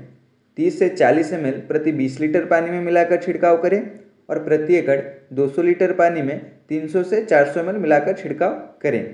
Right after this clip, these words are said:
इससे आपका जो रिजल्ट है बहुत ही अच्छा आता है। और अगर बात करें इसके रिजल्ट टाइम के बारे में तो प्रोस्पेल फंगिसाइड का असर हमारे फसलों पर बीस से पच्चीस दिन तक देखने को मिलता है। अब हम बात करेंगे इसके प्राइस के बारे में।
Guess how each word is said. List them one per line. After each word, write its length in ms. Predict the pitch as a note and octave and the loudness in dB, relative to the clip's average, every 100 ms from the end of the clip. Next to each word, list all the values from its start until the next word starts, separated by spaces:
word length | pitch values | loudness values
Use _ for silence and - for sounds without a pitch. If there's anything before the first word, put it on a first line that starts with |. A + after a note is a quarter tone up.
| - - | -14 -12
इससे 180 | C#3+ E3+ | 0 0
आपका 200 | E3 E3+ | 4 2
जो 140 | E3+ | 2
रिजल्ट 380 | D3 D3 D#3+ C3+ | 0 2 2 2
है 140 | C#3+ C#3+ | -4 0
बहुत 220 | D#3 E3 | 0 0
ही 100 | A3 | -2
अच्छा 360 | - D3+ - D3 | -4 -6 0 2
आता 220 | A#2+ - | 2 -2
है। 160 | G2+ G#2 _ _ _ _ _ - | -10 -12 _ _ _ _ _ -4
और 100 | C#3+ | 0
अगर 200 | E3 E3+ | 2 4
बात 220 | F3 E3+ | 2 2
करें 160 | F#3 F#3 | 0 0
इसके 440 | E3 - E3+ E3 | -2 -4 -2 0
रिजल्ट 340 | D3+ C3 D#3 D#3+ | 0 0 0 0
टाइम 200 | F3+ F3+ | 0 0
के 100 | F#3 | 2
बारे 240 | F#3 F3+ D3+ | 4 2 0
में 280 | C#3+ - - _ _ _ | -4 -10 -18 _ _ _
तो 60 | D3+ | -14
प्रोस्पेल 580 | - C#3 C3+ - F3+ F#3+ A#3 - - _ - | -6 -4 -4 0 2 2 0 -14 -20 _ -10
फंगिसाइड 440 | D#3 E3 F3+ E3+ | -2 0 2 2
का 120 | F3+ | 4
असर 440 | E3+ E3 C3+ C3 - | 4 4 0 -2 -8
हमारे 260 | C#3+ C#3 E3 | -2 0 2
फसलों 340 | E3+ - E3+ | -2 -2 -2
पर 200 | C#3+ C3+ C3+ - - _ | 2 0 0 -12 -20 _
बीस 320 | A#2+ D3+ E3+ - | -6 -4 -2 0
से 100 | A3 | 0
पच्चीस 400 | A3 D3 D3 D#3+ | 2 -2 -2 -8
दिन 220 | D3+ E3+ | -4 -4
तक 120 | E3 G3 | -2 -2
देखने 340 | D#3+ D3 D3 C#3 | 0 0 -2 -2
को 160 | F#3 - - - C#3+ | -2 -4 -12 -16 -4
मिलता 300 | D3 A#2+ G#2+ | -4 0 -2
है। 140 | - - - _ - | -2 -14 -20 _ -4
अब 100 | D3+ | 0
हम 120 | E3 | 4
बात 200 | E3 E3 F3 | 4 4 2
करेंगे 400 | E3+ C#3 C3 C3 - _ | 2 2 -4 -6 -16 _
इसके 200 | - - F3 | -16 -10 -6
प्राइस 340 | - B2+ B2+ | 0 0 0
के 100 | D3 | 0
बारे 240 | D#3+ E3+ E3 | 2 4 2
में। 160 | E3+ | -2